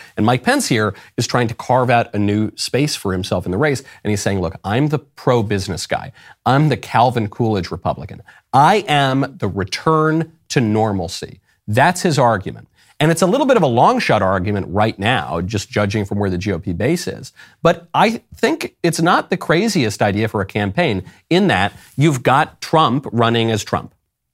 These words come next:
You've got DeSantis running as Trump two point oh.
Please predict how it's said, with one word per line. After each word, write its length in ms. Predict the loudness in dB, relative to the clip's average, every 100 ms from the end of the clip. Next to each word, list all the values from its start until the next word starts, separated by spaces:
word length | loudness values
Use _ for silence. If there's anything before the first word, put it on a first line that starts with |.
| _ _ _ _
You've 100 | 0
got 180 | 0 0
DeSantis 580 | -2 0 0 2 -2 -2
running 460 | 0 0 2 0 -2
as 380 | -2 -2 -2 -6 _ -2
Trump 240 | -2 0
two 120 | -2
point 260 | 0 0 -2
oh. 180 | -4